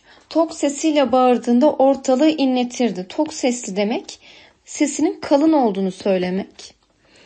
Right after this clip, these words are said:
Dört, sofradan tok kalktığına emin olamazdım.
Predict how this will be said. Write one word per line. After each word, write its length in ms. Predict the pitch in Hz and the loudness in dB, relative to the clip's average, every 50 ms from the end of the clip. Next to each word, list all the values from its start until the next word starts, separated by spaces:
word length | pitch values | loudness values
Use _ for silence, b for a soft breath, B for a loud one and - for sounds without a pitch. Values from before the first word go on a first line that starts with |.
| b b b _ - | b b b _ 4
Dört, 340 | 277 277 311 359 - - | 4 4 4 2 -4 -10
sofradan 720 | - - - - 294 285 285 302 311 311 311 320 339 392 403 - b b b b b b b b _ | -20 -20 -2 2 2 2 4 2 0 2 2 0 0 -2 -4 -10 b b b b b b b b _
tok 280 | - - 330 330 330 - | -4 -2 -2 -2 -2 -2
kalktığına 580 | - 302 269 254 - - 254 254 269 311 330 320 - | -2 -2 -2 -2 -2 -2 -2 0 0 0 0 0 0
emin 320 | 247 254 269 302 311 311 311 | 0 2 2 2 2 2 0
olamazdım. 800 | 247 247 254 269 262 240 208 190 185 175 - - 247 320 - | -2 0 0 0 0 0 0 0 -2 -2 -6 -8 -8 -10 -10